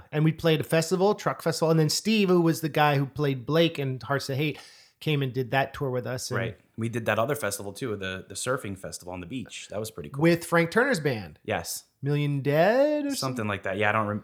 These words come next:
Speaker 2: I, all that stuff starts to blur together. I remembered
Speaker 1: Yeah.
Speaker 2: a lot of it, and then it kinda just, like, after the years go by, it just blurs.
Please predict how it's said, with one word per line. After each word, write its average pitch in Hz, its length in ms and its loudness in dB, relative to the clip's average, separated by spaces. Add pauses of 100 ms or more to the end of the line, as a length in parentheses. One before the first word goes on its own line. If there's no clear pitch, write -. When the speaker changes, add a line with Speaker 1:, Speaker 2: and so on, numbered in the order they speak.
(160)
Speaker 2:
I, 170 160 6 (260)
all 190 160 2
that 226 140 2
stuff 151 200 2
starts 135 240 2
to 131 60 -2
blur 117 200 4
together. 113 360 4
I 110 100 4
remembered 123 440 2
Speaker 1:
Yeah. 110 60 2
Speaker 2:
a - 20 -2
lot 107 180 2
of 107 100 0
it, 110 140 0
and 107 100 -2
then 104 120 0
it 98 100 -4
kinda 107 240 -4
just, 95 220 -6
like, 92 260 -4 (540)
after 120 240 4
the 113 80 0
years 110 340 4
go 110 140 4
by, 107 240 4
it 107 120 2
just - 200 -6
blurs. 101 380 0